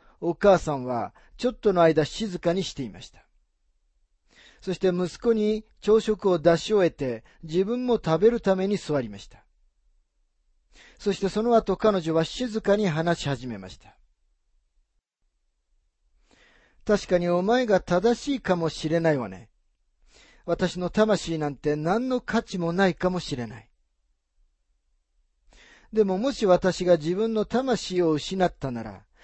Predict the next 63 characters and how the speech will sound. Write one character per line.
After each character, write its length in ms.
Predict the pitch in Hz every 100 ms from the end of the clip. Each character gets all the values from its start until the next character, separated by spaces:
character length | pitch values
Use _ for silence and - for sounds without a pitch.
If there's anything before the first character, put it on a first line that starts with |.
| - _
神 200 | - 202
様 260 | - 170 165
は 180 | 165 160
私 440 | 170 233 226 -
よ 80 | 220
り 80 | 214
も 160 | 208
も 160 | 208 285
っ 60 | -
と 120 | 214
多 320 | 208 - 262 220
く 140 | 185
の 120 | 170
も 140 | 165 180
の 160 | 202
を 60 | 170
失 380 | 156 - 180 175
わ 100 | 170
れ 100 | 165
る 100 | 156
こ 140 | 156
と 120 | 175
に 120 | 175
な 100 | 165
る 100 | 139
わ。」 140 | 95 - _ _ _ _ _ _ _ _ _ _ _ _ - - - _ -
息 200 | 196 -
子 100 | 214
は 140 | 190
怪 160 | - 190
訝 140 | 240
な 180 | 240 220
顔 240 | 196 202
を 80 | 190
し 80 | -
て 100 | 185
尋 260 | 156 147
ね 80 | 160
ま 120 | 131
し 100 | 110
た。 180 | - - _ _ -
「そ 140 | - 202
れ 80 |
は 120 | 208 196
ど 220 | 160 262
う 80 | 247
い 80 |
う 40 | 170
意 40 |
味 120 | 143
だ 120 | 101 107
い？」 100 | 127 _ _ _ _ _ _ _ - - -
彼 220 | 208 185
女 100 | 156
の 120 | 170
答 300 | - 156 170
え 60 | 156
は 140 | 170
こ 200 | - 175
う 60 | 151
で 80 | 107
し 80 |
た。 220 | - -